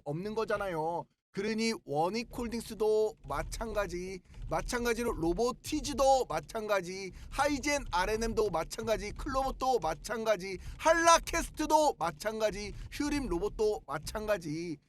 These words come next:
그러니까 오늘 시장이 굉장히 강한 추세를 보였던 로보로보도, 이에 따라 유진 로봇도,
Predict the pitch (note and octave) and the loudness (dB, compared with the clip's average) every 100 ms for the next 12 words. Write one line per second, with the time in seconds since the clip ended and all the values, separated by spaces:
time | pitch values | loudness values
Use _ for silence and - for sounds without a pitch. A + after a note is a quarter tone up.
0 | _ _ - F#3 G#3+ G#3 - G#3 F#3+ D#3+ | _ _ -4 -2 0 -2 2 2 2 0
1 | F3 G#3+ F3 - C4 A3+ B3+ A#3+ A3 E3+ | 0 0 0 -2 -6 0 0 0 -4 -6
2 | D#3+ E3+ G#3 G#3+ - E3 F#3 F#3+ - G#3+ | -4 -2 -4 -6 -8 -6 -4 -6 -4 -2
3 | G3 F3+ E3+ F#3 D#3+ C#3+ D3 G3+ G#3 G#3 | -2 -2 -4 -4 -4 -4 -2 -2 -2 -2
4 | F#3 D#3 E3+ F3 D3 _ - F3 G#3+ A3+ | -2 -2 -2 -2 -6 _ -6 -2 0 4
5 | G#3+ E3+ E3+ E3 A#3+ B3 A#3+ - F#3 F3+ | 4 4 0 -2 0 0 0 -2 0 2
6 | G#3 F#3 | 2 -2